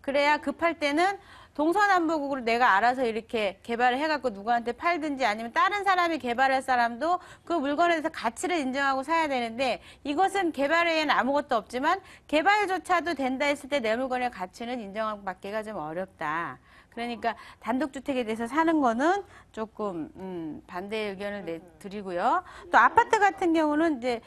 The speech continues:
Speaker 1: 이 지역 자체의 전세 비율이 한 육십 프로 되는데 전세 비율이 육십 프로라는 건 살기, 거주하기 별로 그렇게 편하지 않다는 소리예요. 그러니까
Speaker 3: 네.
Speaker 1: 편의시설이 제대로 돼 있지 않다. 그런 곳은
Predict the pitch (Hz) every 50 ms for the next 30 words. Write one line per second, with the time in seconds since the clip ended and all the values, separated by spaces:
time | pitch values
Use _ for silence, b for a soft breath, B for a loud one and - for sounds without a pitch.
0 | B B B B 277 311 285 320 392 392 339 - 285 262 247 247 - 320 302 277
1 | - 240 233 247 254 302 294 254 277 269 269 294 294 277 233 214 202 - - 277
2 | - - 285 269 262 226 208 196 196 190 202 226 254 240 196 156 143 - B B
3 | B B B B B _ - 247 254 277 294 339 381 381 359 349 359 349 339 339
4 | 330 320 339 330 277 247 240 - 311 285 - 302 285 285 269 262 262 247 240 240
5 | 247 262 269 269 - 339 370 381 381 349 359 359 339 - - 220 208 233 254 254
6 | 254 254 247 - 208 202 208 220 226 240 226 214 190 196 190 - - - 240 233
7 | 233 196 - - 190 - - _ _ - - 392 403 415 403 403 392 370 - 349
8 | 185 180 - 254 247 226 214 214 190 175 170 160 156 165 190 185 151 135 - -
9 | b b b b b 359 - 220 233 233 233 233 - 359 403 403 403 349 349 320
10 | 330 302 285 254 - 226 220 226 226 226 214 - 196 196 190 - 214 170 156 151
11 | 156 - 180 156 156 - 233 277 294 294 285 262 247 247 302